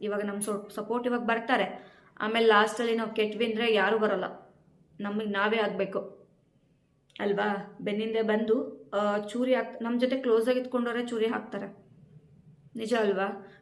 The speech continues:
ನಮ್ ಜೊತೆ ಇತ್ಕೊಂಡು, ನಮ್ ಜೊತೆ ತುಂಬಾ ಚೆನ್ನಾಗ್ ಹೇಳ್ಕೊಟ್ಟು, ತೀಟೆ ಮಾಡ್ಕೊಟ್ಟು, ಚಾಡಿ ಹೇಳ್ಕೊಟ್ಟು, ಎಲ್ಲ ಮಾಡ್ಕೊಟ್ಟು ನಮ್ಮನ್ನ ಪುಷ್ ಅಪ್ ಮಾಡ್ತಾರೆ.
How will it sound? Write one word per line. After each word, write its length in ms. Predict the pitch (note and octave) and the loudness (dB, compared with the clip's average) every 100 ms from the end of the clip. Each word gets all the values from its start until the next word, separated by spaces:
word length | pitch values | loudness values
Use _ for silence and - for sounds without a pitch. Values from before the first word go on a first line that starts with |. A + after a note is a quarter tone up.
| _ | _
ನಮ್ 140 | A3+ A3 | -6 -2
ಜೊತೆ 200 | A3 A#3 | 0 0
ಇತ್ಕೊಂಡು, 680 | A3+ - A#3+ A3+ A3+ A#3+ A#3 | -2 -2 -2 4 2 2 -4
ನಮ್ 160 | G#3+ | -4
ಜೊತೆ 160 | G#3+ G#3+ | -4 -4
ತುಂಬಾ 540 | G#3+ G#3+ A#3+ C4 C#4 | -2 0 4 6 6
ಚೆನ್ನಾಗ್ 240 | C4+ C4 A#3 | 4 2 4
ಹೇಳ್ಕೊಟ್ಟು, 520 | A3+ A3+ A3+ G#3+ A3 | 2 2 -2 0 -2
ತೀಟೆ 300 | G#3+ G#3+ A#3 | 0 -2 0
ಮಾಡ್ಕೊಟ್ಟು, 480 | B3 A#3+ A3 G#3 G#3 | 0 0 -2 -4 -4
ಚಾಡಿ 320 | G#3+ G#3 A#3+ | -2 0 4
ಹೇಳ್ಕೊಟ್ಟು, 440 | B3+ B3 A3 A3 | 4 2 -2 2
ಎಲ್ಲ 220 | G#3 G3+ C4+ | 2 4 4
ಮಾಡ್ಕೊಟ್ಟು 420 | C4+ G#3 A3 A3 | 2 0 -2 -2
ನಮ್ಮನ್ನ 240 | G#3+ G#3+ | -2 -2
ಪುಷ್ 260 | G#3+ C4+ C4+ | 0 0 0
ಅಪ್ 140 | D#4+ | 2
ಮಾಡ್ತಾರೆ. 560 | C4+ G#3+ - F3 - | 2 0 -2 -6 -8